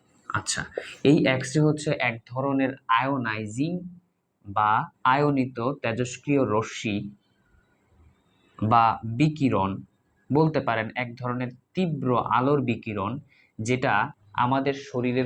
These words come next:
কোষকলাকে ভেদ করতে সক্ষম এবং কোনো ব্লিডিং হবে না। মানে আমাদের কোষকলা অতিক্রম করে সে পার করে যাবে, আমাদের সেলের ভিতর দিয়ে সেই রশ্মিটা, তেজস্ক্রিয় এই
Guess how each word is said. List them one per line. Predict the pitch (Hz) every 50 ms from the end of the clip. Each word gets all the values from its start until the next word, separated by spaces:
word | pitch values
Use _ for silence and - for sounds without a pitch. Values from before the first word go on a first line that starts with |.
| 123 -
কোষকলাকে | - 151 147 - - - 123 117 113 110 113 - 139 123
ভেদ | 107 - 107 113 113 - - -
করতে | 120 113 - - 117
সক্ষম | - - 104 - - - - - - - - - - - - - - - - - - -
এবং | 131 139 156 160 151
কোনো | 156 151 143
ব্লিডিং | 117 107 107 107 110 110 117 117 113
হবে | 110 107 107 98 104 101
না। | 101 98 - - _ _ _ _ -
মানে | 110 110 113 110 113 131
আমাদের | 113 101 104 113 113 117 131 131 131 -
কোষকলা | 123 131 139 135 - - - - 120 117 117 117 120 131 143 151 - -
অতিক্রম | 135 131 131 131 127 - - 120 113 110
করে | 104 - 110 117 123 127
সে | 131 127 120
পার | - - 127 127 127 123
করে | 127 113 110 110 110
যাবে, | 110 110 - - - -
আমাদের | - - 98 98 101 110 117 127 135 - _ _ _ _ _ -
সেলের | - - 131 127 127 131 131 123
ভিতর | 120 120 113 - 127 123
দিয়ে | 120 117 113 123 131 139 147 147 -
সেই | - - 123 123 127 110 113
রশ্মিটা, | 110 107 - - - 135 131 131 104 101 107 - -
তেজস্ক্রিয় | - 117 117 123 123 - - _ - 127 135 131 127
এই | - 117 120 117 113 107